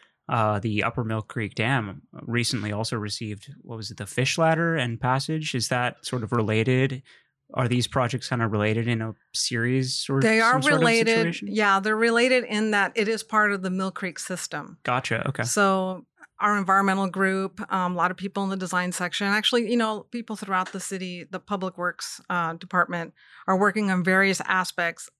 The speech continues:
Speaker 2: to improve Mill Creek, to help with the, the flooding scenario and environmental,
Speaker 1: Great.
Speaker 2: environmentally.
Speaker 1: Yeah, I know, um, a lot of residents, you know, we'll hear sometimes over email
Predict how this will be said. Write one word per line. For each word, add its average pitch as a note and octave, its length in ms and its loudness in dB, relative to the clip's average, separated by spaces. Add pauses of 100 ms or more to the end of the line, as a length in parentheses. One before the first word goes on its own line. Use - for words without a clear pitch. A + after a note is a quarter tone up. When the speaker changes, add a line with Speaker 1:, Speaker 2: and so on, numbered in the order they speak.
(280)
Speaker 2:
to G#3 160 2
improve F#3+ 500 -2
Mill F3 220 -2
Creek, E3 500 -8 (680)
to G3+ 120 -2
help F3+ 300 -2
with E3+ 280 -8
the, E3 180 -6 (200)
the F#3 100 -6
flooding F3+ 380 -2
scenario F3 460 2
and B3 320 2
environmental, F3 760 -2 (240)
Speaker 1:
Great. F#3 180 4
Speaker 2:
environmentally. E3+ 680 -2 (240)
Speaker 1:
Yeah, D#3+ 120 4
I C#3+ 80 4
know, D#3 240 6
um, A#2+ 420 2
a - 80 0
lot B2 180 4
of G#2+ 100 -2
residents, A2 840 -2
you C3 140 -2
know, G#2+ 120 -2
we'll A2 200 -2
hear A2 420 0
sometimes A2 400 -6
over G#2+ 140 -6
email D3 380 4